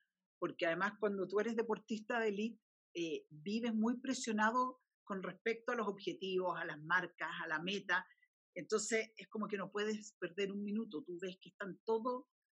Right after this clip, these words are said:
todo el tiempo, digamos, con una presión muy grande, eh, y de repente que esto de la noche a la mañana te bajan la cortina, no puedes competir, el lugar donde vas a entrenar no puedes, y tienes que de alguna manera tu casa convertirla en tu,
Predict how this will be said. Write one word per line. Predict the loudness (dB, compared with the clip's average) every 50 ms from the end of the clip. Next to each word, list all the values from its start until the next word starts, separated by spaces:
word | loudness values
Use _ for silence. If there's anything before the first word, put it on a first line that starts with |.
| _ _ _ 2
todo | 4 4 4 6 4
el | 2 2 -2 -2
tiempo, | 2 4 4 4 2 0 0 0 0
digamos, | 2 2 2 2 2 0 0
con | 0 2 2
una | 4 2 0 0
presión | -2 -4 -2 2 2 2 4
muy | 2 0 0
grande, | 0 2 2 2 2 0 -2 -4 -4 -6 _ _ -6
eh, | -6 -6 -6 -6 _ _
y | -2 0 0
de | 2 2
repente | 0 0 -2 -2 -2 -2 -4 -6 -4 -6 -6 -2
que | -2 -4
esto | -4 -4 _ -2 -2 -2 0
de | -2 -2
la | -2 -2
noche | -2 -2 -4 -6 -4 -4 -2
a | -2
la | 0
mañana | 0 0 0 2 2 0 0
te | 0 0
bajan | 0 0 -2 -2 -4 -2
la | -2 -2 -2
cortina, | -4 -6 -8 _ _ -6 -4 -4 -2 -2 -4 -6 -8 _ _ _ _ _ _ _ _ _ _ _ _ _ _ -8
no | -4 0 2 2 2 4 6
puedes | 6 6 8 6 4 0 -2
competir, | -6 -6 -4 0 0 0 0 0 0 0 0 0 -2 -4 _ _ _ _ _ -6
el | -6 -4 -2
lugar | -2 2 4 6 6 6 6
donde | 2 0 2 2 2
vas | 2 2 0
a | 0
entrenar | -4 -6 -6 -6 -2 -2 -2 -2 -4 -8 -10 -6
no | -2 0 0 0 0
puedes, | 2 2 2 2 2 0 0 -4 -6 -14 _
y | -16 -10 -4
tienes | -2 -2 -2 -2 -6 -8 -8 -6
que | -4 -4 -2 -2
de | -2
alguna | -4 -4 -6 -8 -6 -4 -4
manera | -4 -4 -2 -2 -2 -2
tu | -4 -4 0
casa | 0 0 0 0 -6 -8 -8 -8
convertirla | -10 -10 -6 -6 -8 -8 _ -10 -8 -8 -6 -6 -6
en | -8 -8
tu, | _ -4 -4 -4 -4 -6